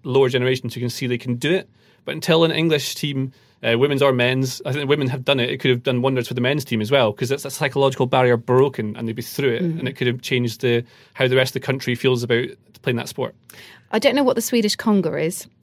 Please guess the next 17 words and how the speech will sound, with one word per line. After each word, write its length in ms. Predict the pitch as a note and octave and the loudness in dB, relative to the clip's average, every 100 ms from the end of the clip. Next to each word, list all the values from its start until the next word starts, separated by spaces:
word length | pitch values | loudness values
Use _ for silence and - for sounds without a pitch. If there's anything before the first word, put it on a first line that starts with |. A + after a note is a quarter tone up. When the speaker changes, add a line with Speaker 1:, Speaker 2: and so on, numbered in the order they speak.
| _ - | _ -12
Speaker 2:
by 160 | - E3 | -4 0
the 120 | D#3+ | 2
way, 300 | D#3+ D3+ D#3 - | 2 0 0 -2
Speaker 1:
<laughs> 40 | |
Speaker 2:
but 120 | - | 0
there 120 | G#3+ G3+ | 2 2
was 140 | G3+ | 2
a 60 | F#3+ | -2
brilliant 420 | - B3 A3+ G3 | 0 4 4 4
moment 360 | G3+ F#3+ E3+ | 4 4 4
when 120 | D#3+ F3 | 0 0
they 120 | E3+ | 0
came 220 | G#3 F3+ | 2 4
into 200 | F#3 F3 | 4 2
the 60 | F3 | -2
mix 260 | F#3 F3+ | -2 -2
zone 320 | - F3+ F#3+ | 0 2 2